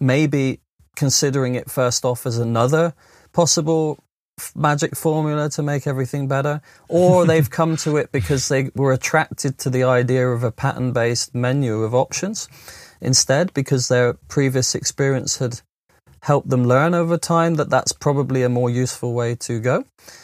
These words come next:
Speaker 1: And they're now rummaging through the cupboard to see what's in there and to see what, if anything, might be, might be useful. Um, so this is why people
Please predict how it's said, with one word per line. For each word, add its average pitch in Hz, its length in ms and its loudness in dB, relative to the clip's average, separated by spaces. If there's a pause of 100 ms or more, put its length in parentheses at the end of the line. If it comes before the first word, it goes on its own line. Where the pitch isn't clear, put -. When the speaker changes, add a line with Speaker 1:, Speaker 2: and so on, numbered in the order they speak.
(180)
Speaker 1:
And 156 320 2
they're 160 280 4
now 160 420 2 (180)
rummaging 151 560 2
through 147 320 0
the 143 140 0
cupboard 151 420 2
to - 140 -6
see 143 240 0
what's 135 340 -2
in 160 180 2
there 131 300 0
and 139 140 0
to - 120 -4
see 139 280 0
what, 139 260 0
if 143 140 0
anything, 135 500 -2
might 131 240 -4
be, 135 320 -4 (160)
might 127 200 -4
be 131 100 -4
useful. 139 540 -4 (560)
Um, 139 260 0
so 156 440 2 (840)
this - 180 2
is 135 120 4
why 147 400 6
people - 520 -6